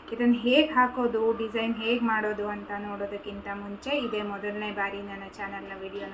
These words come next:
ನೋಡ್ತಿರೋದು ಅಂತ ಆದ್ರೆ, ನನ್ನ ಚಾನೆಲ್ ಎ ವಿ ಕೆ ಹಾಬಿ ಐಡಿಯಾಸ್‌ಗೆ ಸಬ್ಸ್ಕ್ರೈಬ್ ಆಗೋದಕ್ಕೆ ಮರಿಬೇಡಿ. ಹಾಗೂ ಪಕ್ಕದಲ್ಲೇ ಇರೋ ಬೆಲ್ ಬಟನ್ನ ಕ್ಲಿಕ್ ಮಾಡಿ, all ಅಂತ ಆಪ್ಷನ್ ಚೂಸ್ ಮಾಡಿದ್ರೆ, ನನ್ನ ಪ್ರತಿ ವಿಡಿಯೋದ ನೋಟಿಫಿಕೇಷನ್ ನಿಮ್ಮನ್ನ ತಲುಪತ್ತೆ. ಆಗ ಎಲ್ಲರಿಗಿಂತ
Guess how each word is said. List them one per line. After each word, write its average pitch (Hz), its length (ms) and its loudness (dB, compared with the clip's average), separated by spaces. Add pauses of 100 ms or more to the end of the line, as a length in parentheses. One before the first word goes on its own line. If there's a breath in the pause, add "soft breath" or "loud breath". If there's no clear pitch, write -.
(120)
ನೋಡ್ತಿರೋದು 190 640 -10
ಅಂತ 196 260 -14
ಆದ್ರೆ, 190 280 -6 (480 loud breath)
ನನ್ನ 220 200 -2
ಚಾನೆಲ್ 190 380 -2
ಎ 254 320 4
ವಿ 240 300 2
ಕೆ 240 180 4
ಹಾಬಿ 202 380 2
ಐಡಿಯಾಸ್‌ಗೆ 190 600 -2
ಸಬ್ಸ್ಕ್ರೈಬ್ 226 640 -4
ಆಗೋದಕ್ಕೆ 196 560 -2
ಮರಿಬೇಡಿ. 190 640 -2 (400 loud breath)
ಹಾಗೂ 220 200 6
ಪಕ್ಕದಲ್ಲೇ 254 600 4
ಇರೋ 220 180 4
ಬೆಲ್ 233 240 2
ಬಟನ್ನ 226 340 0 (100)
ಕ್ಲಿಕ್ 220 260 -2
ಮಾಡಿ, 214 320 2
all 220 420 6
ಅಂತ 214 240 -4
ಆಪ್ಷನ್ 214 520 -4
ಚೂಸ್ 214 240 -8
ಮಾಡಿದ್ರೆ, 202 460 -4 (400 loud breath)
ನನ್ನ 208 160 -6 (100)
ಪ್ರತಿ 208 340 0
ವಿಡಿಯೋದ 208 360 0 (100)
ನೋಟಿಫಿಕೇಷನ್ 202 840 -6
ನಿಮ್ಮನ್ನ 202 380 -8
ತಲುಪತ್ತೆ. 240 680 0
ಆಗ 196 260 2
ಎಲ್ಲರಿಗಿಂತ 208 840 0